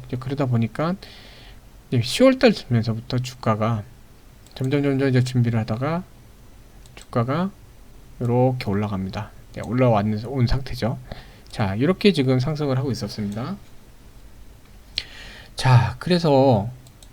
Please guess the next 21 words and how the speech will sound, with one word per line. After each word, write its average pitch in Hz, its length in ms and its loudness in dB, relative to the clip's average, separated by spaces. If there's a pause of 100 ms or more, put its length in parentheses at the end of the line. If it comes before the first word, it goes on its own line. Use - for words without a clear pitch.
(140)
종목이 165 420 2
어쨌든 127 400 4
단기적으로 123 520 6
이렇게 110 220 -2
쭉 127 380 4
상승한 139 400 0
상태예요. 117 520 0 (180)
그러면서 123 680 -2 (500)
주요 180 220 6
포인트를 196 420 4
이제 165 140 2
보면은, 110 640 2 (840)
음, 110 640 -4 (100)
잘 110 200 -4
안 104 100 0
보이실 113 260 0
테니까 110 220 -4
일단 104 240 0
요거는 107 420 2 (140)
지우겠습니다. 120 760 0 (840)
자, 117 180 -8